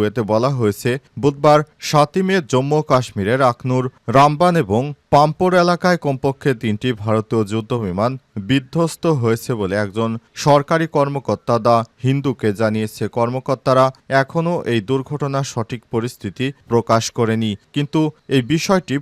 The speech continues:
প্রকাশ করার পর কিছুক্ষণ পরই দ্য হিন্দু পত্রিকাটি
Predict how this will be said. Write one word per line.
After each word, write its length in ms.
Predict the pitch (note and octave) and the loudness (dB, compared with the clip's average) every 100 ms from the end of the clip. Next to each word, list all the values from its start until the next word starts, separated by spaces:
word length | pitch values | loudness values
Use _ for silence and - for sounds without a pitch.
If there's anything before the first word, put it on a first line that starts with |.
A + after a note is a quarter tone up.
| D3+ | 0
প্রকাশ 320 | C#3+ D#3+ D3+ - - | 2 2 0 -2 -2
করার 240 | B2+ G#2+ F#2+ | 0 0 0
পর 140 | A2+ C3+ - | 2 2 0
কিছুক্ষণ 480 | D3+ - D#3+ - E3+ D3+ | -8 -6 -8 -4 -6 0
পরই 260 | C3+ G#2 A#2 A#2 - | 0 0 -4 -8 0
দ্য 100 | B2+ B2+ A#2 | 4 4 2
হিন্দু 260 | C3+ C3+ C#3+ | -4 -4 -2
পত্রিকাটি 680 | D3 - D#3+ C#3+ A2 - | -2 -2 -6 -2 -2 -2